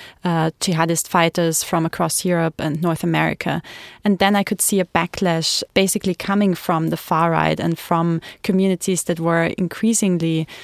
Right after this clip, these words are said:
fearful of jihadist attacks, and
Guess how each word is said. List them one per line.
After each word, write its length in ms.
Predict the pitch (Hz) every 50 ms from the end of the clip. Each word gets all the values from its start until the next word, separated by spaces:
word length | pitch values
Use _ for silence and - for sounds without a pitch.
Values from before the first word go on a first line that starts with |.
| - - -
fearful 580 | - - - 233 220 226 - - - 180 165 165
of 280 | - - 117 165 -
jihadist 420 | - - 175 180 180 180 175 - -
attacks, 560 | 160 - - - 156 147 - - - - -
and 420 | - 175 165 160 156 160 156 -